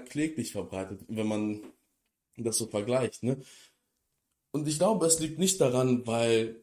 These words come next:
Christen nun mal so wenig Geld haben oder weil Christen nun mal so wenig Zeit haben oder so. Ich glaube, es liegt sehr oft daran, weil Christen sich überhaupt keine Gedanken um das Thema Marketing machen.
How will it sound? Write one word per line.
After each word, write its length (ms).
Christen 360
nun 160
mal 400
so 260
wenig 280
Geld 380
haben 460
oder 320
weil 160
Christen 400
nun 100
mal 220
so 140
wenig 280
Zeit 380
haben 260
oder 120
so. 200
Ich 120
glaube, 280
es 120
liegt 200
sehr 380
oft 220
daran, 340
weil 120
Christen 360
sich 260
überhaupt 600
keine 240
Gedanken 480
um 80
das 160
Thema 320
Marketing 580
machen. 340